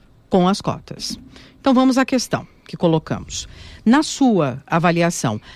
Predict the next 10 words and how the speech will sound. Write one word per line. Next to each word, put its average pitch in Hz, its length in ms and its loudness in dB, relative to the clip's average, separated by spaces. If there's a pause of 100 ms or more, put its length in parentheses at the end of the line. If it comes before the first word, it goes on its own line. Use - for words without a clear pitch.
as - 260 0
cotas, 135 560 0
elas 165 400 -2 (140)
podem 302 640 2
interferir 226 880 0 (240)
na 196 320 4
evasão? 175 680 2 (240)
E, 233 160 2
se - 360 0
sim, 202 360 0